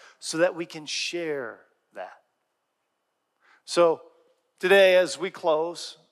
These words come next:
I just wanna pray for you. For some of you today, you're at a place where you need to be rescued. You have some heavy things going on in life. And I know tomorrow's Memorial Day and you're off and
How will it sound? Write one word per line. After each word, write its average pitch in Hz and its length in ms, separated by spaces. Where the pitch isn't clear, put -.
I 190 100
just 165 240
wanna 160 300
pray 151 460
for 131 140
you. 110 140
For 151 60
some 202 240
of 180 100
you 175 200
today, 156 460
you're 165 160
at 165 60
a 165 40
place 170 440
where 156 320
you 190 200
need 190 180
to 170 60
be 185 120
rescued. 156 540
You 175 120
have 185 80
some 170 140
heavy 175 280
things 170 320
going 135 260
on 127 140
in 120 100
life. 123 240
And 196 100
I 220 100
know 208 220
tomorrow's 196 560
Memorial 185 460
Day 185 400
and 165 140
you're 175 240
off 175 400
and 143 260